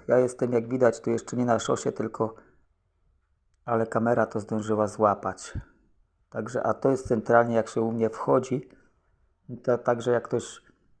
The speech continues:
wszyscy są pod kamerami, bo czy tam jak ktoś wchodził, no to jak wyjeżdżałem, no to co, nie widział osobowego auta, jak białe, jak, y, wyjeżdżam,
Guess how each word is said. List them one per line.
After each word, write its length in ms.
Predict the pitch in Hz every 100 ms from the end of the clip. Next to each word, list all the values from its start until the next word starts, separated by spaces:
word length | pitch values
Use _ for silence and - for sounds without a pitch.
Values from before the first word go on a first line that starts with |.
| _ _ -
wszyscy 280 | 147 -
są 200 | 135 131
pod 180 | - 123
kamerami, 640 | - 120 117 117 113 107
bo 300 | 101 101 101
czy 180 | 101 -
tam 140 | 107 107
jak 100 | 104
ktoś 160 | 117
wchodził, 420 | - - 139 131
no 100 | 110
to 160 | 110 113 - -
jak 340 | 113 113 110
wyjeżdżałem, 560 | 123 120 104 110 113 110
no 60 |
to 120 | 113
co, 120 | 110 104
nie 140 | 101
widział 300 | 113 117 110
osobowego 540 | 110 120 110 107 110
auta, 280 | 110 110 107
jak 380 | 104 104 - _ _ _ -
białe, 380 | 110 113 110 110
jak, 300 | 104 104 -
y, 220 | 107 107
wyjeżdżam, 560 | 107 113 113 110 117